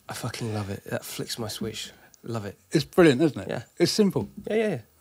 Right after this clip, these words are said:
Speaker 2: It's like, how did anybody else get their names?
Speaker 1: Mm.
Speaker 2: And obviously the names which aren't, like, in a dictionary, you think, "How the hell did you come up with that?"
Speaker 1: Well, yeah, and that's the thing, 'cause a lot of times it's either passed on respectively from a,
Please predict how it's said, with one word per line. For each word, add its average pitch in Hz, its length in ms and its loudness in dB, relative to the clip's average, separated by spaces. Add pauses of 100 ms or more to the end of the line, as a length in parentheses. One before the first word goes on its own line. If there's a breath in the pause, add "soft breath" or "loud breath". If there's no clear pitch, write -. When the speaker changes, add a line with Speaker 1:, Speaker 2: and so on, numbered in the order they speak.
Speaker 2:
It's 143 280 2
like, 135 260 0 (460)
how 143 380 0 (100)
did 131 320 -4
anybody 123 520 0
else 135 220 2
get 101 220 0
their 92 140 -4
names? 87 400 -8
Speaker 1:
Mm. 127 320 -4 (680)
Speaker 2:
And 107 140 -2
obviously 117 320 2
the 113 100 2
names 127 400 6
which 117 180 -2
aren't, 123 220 2
like, 117 220 2
in 135 80 4
a 113 60 2
dictionary, 110 420 0
you 104 60 -6
think, - 300 -6
"How 151 240 -6
the 160 140 -4
hell 151 140 0
did 127 200 -10
you 131 80 -4
come 135 220 -2
up 143 140 -2
with - 80 -20
that?" - 160 -12
Speaker 1:
Well, 208 100 4
yeah, 233 280 6
and 214 100 2
that's 208 180 2
the 208 60 0
thing, 202 320 6
'cause 151 160 -2
a - 20 0
lot 196 160 2
of 170 60 -6
times 143 340 -2
it's - 160 -4
either 143 200 -2
passed 143 500 -4
on 135 260 2
respectively 120 720 -4
from 120 500 -2
a, 123 100 -6